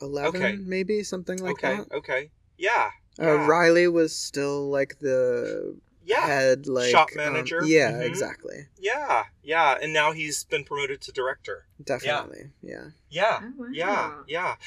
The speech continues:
Speaker 2: Oh, I'm in San Antonio now, and that's why I, I, uh, mentioned it.
Speaker 1: Right, I
Speaker 2: Yeah.
Speaker 1: know. I saw you guys are from, I saw the microphone came from San Antonio.
Speaker 2: Oh,
Speaker 3: Oh,
Speaker 2: okay.
Speaker 3: yeah, yeah, yeah. Cool.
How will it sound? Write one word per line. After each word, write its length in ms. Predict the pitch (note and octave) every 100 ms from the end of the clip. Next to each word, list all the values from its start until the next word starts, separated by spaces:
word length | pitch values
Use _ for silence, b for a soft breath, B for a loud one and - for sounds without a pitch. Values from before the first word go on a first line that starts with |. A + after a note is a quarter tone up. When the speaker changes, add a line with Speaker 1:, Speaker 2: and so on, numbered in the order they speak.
| B
Speaker 2:
Oh, 120 | B3+
I'm 140 | A3 A#3+
in 100 | B3
San 200 | A#3 G#3+
Antonio 380 | F#3 F3+ E3 C#3+
now, 400 | C#3 C3 A2+ A2+
and 100 | C3+
that's 220 | C#3 -
why 220 | C#3+ B2+
I, 320 | A#2+ A#2+ G#2+ - b b -
I, 280 | A#2+ A#2 A2+
uh, 280 | A#2 A2 -
mentioned 460 | A#2+ A#2+ A2+ A2+ G#2
it. 180 | - - _ D3
Speaker 1:
Right, 300 | C3+ B2+ A2
I 60 |
Speaker 2:
Yeah. 40 | C#3
Speaker 1:
know. 160 | B2+ A#2+
I 80 | A#2+
saw 200 | B2 A#2
you 180 | A#2 A#2
guys 240 | G#2+ C3+
are 80 | C#3
from, 180 | - -
I 80 | C#3
saw 220 | - B2+
the 260 | C3 A#2 A#2
microphone 560 | A#2 A2+ B2+ - B2
came 240 | C3 C3+ C3+
from 240 | - C3+
San 220 | - -
Antonio. 400 | A#2 C#3 - - _ _ _ _ _ -
Speaker 2:
Oh, 360 | F3+ A3+ C4+ C4+
Speaker 3:
Oh, 320 | C4 - -
Speaker 2:
okay. 240 | C4 - B3+ A3+
Speaker 3:
yeah, 280 | A3 A3+
yeah, 20 | A3+
yeah. 240 | A3 A3 A3 _ _ _ _ _ _
Cool. 500 | A3 B3 F4+ F#3 D3+